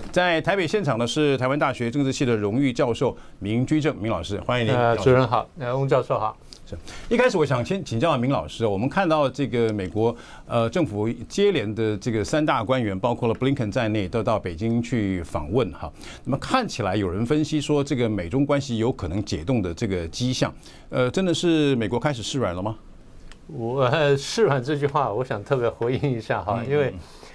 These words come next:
Speaker 2: 这段时间呢，我经常听到一些朋友讲这个话。
Speaker 1: 嗯。
Speaker 2: 呃，现在从美国看起来，或从我看起来哈，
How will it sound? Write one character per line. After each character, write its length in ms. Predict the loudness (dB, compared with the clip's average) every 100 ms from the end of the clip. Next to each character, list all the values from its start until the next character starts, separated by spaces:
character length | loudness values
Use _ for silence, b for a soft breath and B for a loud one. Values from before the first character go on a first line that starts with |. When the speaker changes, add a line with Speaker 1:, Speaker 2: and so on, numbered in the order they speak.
| B
Speaker 2:
这 140 | 0
段 160 | 2 2
时 160 | -2 0
间 180 | 0 0
呢， 100 | -2
我 160 | -2
经 180 | -2 -2
常 180 | -2 -4
听 160 | -4 -4
到 100 | -2
一 60 | -2
些 100 | -4
朋 160 | -2
友 120 | -2
讲 200 | -2 -6
这 80 | -4
个 80 | -4
话。 300 | 0 -2 -2 -10
Speaker 1:
嗯。 220 | -12 -12 -14 B B B B
Speaker 2:
呃， 720 | -2 0 2 2 2 2 0 -4 -16 -12
现 260 | 0 0
在 160 | 2 0
从 400 | 0 -4 -2 -4
美 160 | -4
国 160 | -2 -2
看 220 | -2 -6
起 60 | -2
来， 40 |
或 80 | -2
从 220 | -2 -4
我 160 | -4 -4
看 180 | -4 -6
起 140 | -4
来 80 | -6
哈， 320 | -4 -8 -8